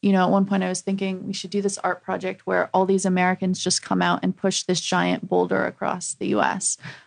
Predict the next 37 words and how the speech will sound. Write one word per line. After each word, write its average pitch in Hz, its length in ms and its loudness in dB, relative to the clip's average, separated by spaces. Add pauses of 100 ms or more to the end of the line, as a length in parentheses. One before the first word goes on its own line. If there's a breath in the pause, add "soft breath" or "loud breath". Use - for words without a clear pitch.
(100)
because 202 300 2
it 202 80 2
has 202 240 4
such 233 220 0
a 220 80 4
masochistic 185 840 0
culture 190 380 0
of 175 140 0
work. 190 420 0 (460 loud breath)
Um, 190 440 4
and 202 200 4
one 190 160 6
that 190 100 4
I 180 140 4
sometimes 180 500 0
fall 175 240 4
into 175 320 0
as 175 140 0
well, 196 360 2
you 202 160 0
know, 185 120 2
is 175 120 0
something 185 320 2
that 180 120 2
I 175 100 2
was 185 160 0
very 175 220 -2
much 180 260 -4
raised 180 380 2
on - 180 -2
is, - 280 -2 (140)
is 202 220 0
hard 180 280 0
work. 190 420 0
But 190 100 2
I 185 80 4
think, 190 460 -2